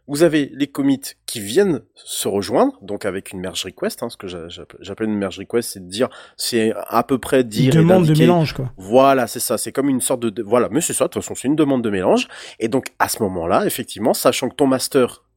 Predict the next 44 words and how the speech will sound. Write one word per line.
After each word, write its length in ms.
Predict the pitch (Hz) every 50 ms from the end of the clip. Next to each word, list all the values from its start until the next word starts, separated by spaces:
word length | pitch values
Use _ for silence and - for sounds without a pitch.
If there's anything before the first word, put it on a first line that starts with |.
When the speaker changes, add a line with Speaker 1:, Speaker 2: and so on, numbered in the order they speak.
| -
Speaker 1:
il 100 | 107 104 107
est 60 | 107
bon 220 | 101 123 131 117
de 120 | 98 87 87
chaque 220 | - - 101 -
côté, 400 | - 104 98 - 135 165 208 _
et 60 | - 92
encore 220 | 92 - - 123
à 80 | 107 -
ce 60 | -
moment-là, 260 | 110 101 104 104 110
t'as 140 | 120 - 95
quand 140 | - - 110
même 140 | 110 117 117
une 280 | 110 101 101 101 101 95
possibilité 560 | - - 110 - - 107 104 95 101 - 131
de 100 | 107 101
pouvoir 580 | 92 - - 127 120 120 123 120 110 - _ _
rebaser, 600 | - - - 117 120 113 123 117 117 113 110 120 110
ça 160 | - - 95
veut 100 | 87 87
dire 220 | 95 98 107 92 85
de 200 | 85 85 95 131
pouvoir 400 | 127 - 123 113 107 117 107 95 90
remettre 320 | 104 104 107 104 - -
un 60 | 92
master 280 | 92 98 92 - - 85
main 220 | 95 101 98 95 90 _ - - - - - _ _ _ _ _ -
propre 360 | - - - 127 - - - -
à 100 | - 92
jour. 280 | 85 - 120 156 240 - - - - - - - _ _ _
Lui, 380 | - 92 90 95 110 135 175 160
Git, 200 | - 117 143 170 - -
il 40 | 101
va 80 | 95 90
se 60 | -
dire, 180 | - - 151 - -
OK, 200 | 117 107 - - 123 135 165 -
je 100 | - - -
peux 80 | - 127
appliquer 320 | 117 - - 110 - 127
ces 100 | - -
modifications. 640 | 113 107 98 101 - - - 101 - - 143 170 -
L'autre, 380 | 131 123 131 135 131 - -